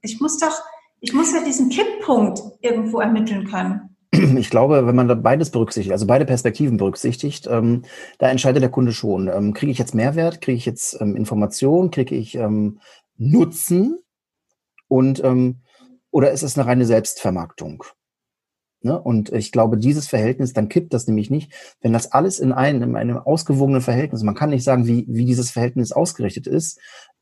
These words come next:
Speaker 2: für den Kunden ist, und dann ist es ja immer individuell. Ne? Also ich
Speaker 1: Mhm.
Speaker 2: mag es zum Beispiel gerne, und da ist es mir total egal, welches Format das hat, ob das jetzt ein Video, ein Text oder ein Bild ist, äh, mit einer Unterschrift. Wenn es darum geht,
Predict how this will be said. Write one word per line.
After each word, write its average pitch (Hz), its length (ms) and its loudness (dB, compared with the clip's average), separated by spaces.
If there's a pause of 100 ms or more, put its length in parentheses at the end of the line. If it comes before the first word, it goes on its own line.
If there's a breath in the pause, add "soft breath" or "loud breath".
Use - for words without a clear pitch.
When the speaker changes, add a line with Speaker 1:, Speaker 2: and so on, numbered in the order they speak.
(120)
Speaker 2:
für - 160 -2
den 135 160 2
Kunden 180 340 0
ist, 143 180 -4
und 131 80 0
dann 127 100 0
ist 139 120 -8
es 151 120 -6
ja 135 120 2
immer 151 220 0
individuell. 127 720 0 (200)
Ne? 123 100 2
Also 127 160 2
ich - 140 -6
Speaker 1:
Mhm. 156 40 0
Speaker 2:
mag 160 160 -2
es 160 120 -8
zum 151 120 -2
Beispiel 139 340 0
gerne, 127 500 2 (320 loud breath)
und 113 80 2
da 123 80 2
ist 127 80 -2
es 143 140 -4
mir 135 80 0
total 123 280 0
egal, 127 440 0
welches 123 260 -4
Format 123 320 0
das 110 160 -6
hat, - 100 -4
ob - 140 -16
das 117 160 0
jetzt - 160 -6
ein 104 100 -2
Video, 139 380 2
ein 120 100 0
Text - 400 -8
oder 110 320 2 (400 loud breath)
ein 110 100 4
Bild 151 280 2
ist, 143 280 -2
äh, 123 80 0
mit 117 180 2
einer 113 100 0
Unterschrift. 160 720 -4 (460 loud breath)
Wenn 147 120 4
es 139 100 0
darum 131 300 4
geht, 147 260 2